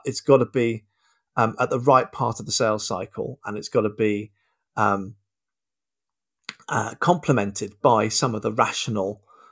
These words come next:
facts as well. So you might do those in slightly different, different campaigns and different ways, but, but you, you, you can't do it all on its own.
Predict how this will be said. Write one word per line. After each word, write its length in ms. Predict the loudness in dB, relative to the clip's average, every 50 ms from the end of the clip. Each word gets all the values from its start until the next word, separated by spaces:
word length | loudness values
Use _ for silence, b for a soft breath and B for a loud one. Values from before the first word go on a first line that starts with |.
| b
facts 500 | b -2 4 4 4 4 2 -2 -8 -6
as 160 | -6 -6 -2 0
well. 380 | 0 0 0 0 -6 -14 _ _ _ _
So 140 | -4 0 2
you 120 | 4 4 4
might 160 | 2 2 0
do 100 | 2 4
those 220 | 4 4 4 2
in 80 | -4 -6
slightly 280 | -4 -4 -4 -4 -6
different, 440 | -6 -6 -6 -6 -6 -8 -10 -10 -14 _ _ _ b b b b b b
different 300 | 0 0 0 0 -4 -4
campaigns 600 | -2 -2 -2 -2 -2 0 0 2 2 2 0 -4
and 80 | -6 -8
different 320 | -8 -8 -8 -8 -6 0
ways, 320 | 2 4 4 4 2 0 -4
but, 120 | -6 -8 -10 -8 -6
but 120 | -6 -2
you, 160 | -2 -2 -2 -4 _ -8
you, 180 | -8 -8 -8 -6
you 160 | -6 -6 -6 -6
can't 440 | -2 2 2 4 4 2 0 -2
do 120 | -2 0 0
it 80 | 0
all 180 | 0 0 -2 -2
on 120 | -4 -6
its 140 | -6 -2 0
own. 360 | 2 2 2 2 -2 -10 -20